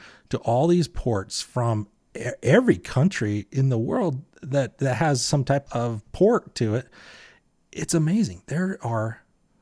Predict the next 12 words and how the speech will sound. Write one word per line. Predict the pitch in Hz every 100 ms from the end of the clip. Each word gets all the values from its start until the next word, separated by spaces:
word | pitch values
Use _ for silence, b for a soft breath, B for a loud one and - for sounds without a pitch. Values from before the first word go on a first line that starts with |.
| _
thousands | - 131 196 139 107 110
and | 113 101
thousands | 131 175 135 120
and | 113
thousands | 104 147 175 131
of | 107
these | 110 131
cargo | - 165 196 117
ships | - 95 - - - b b b b b -
traveling | - 139 196 165 135
around | 120 147 180 127
with, | 123 123 139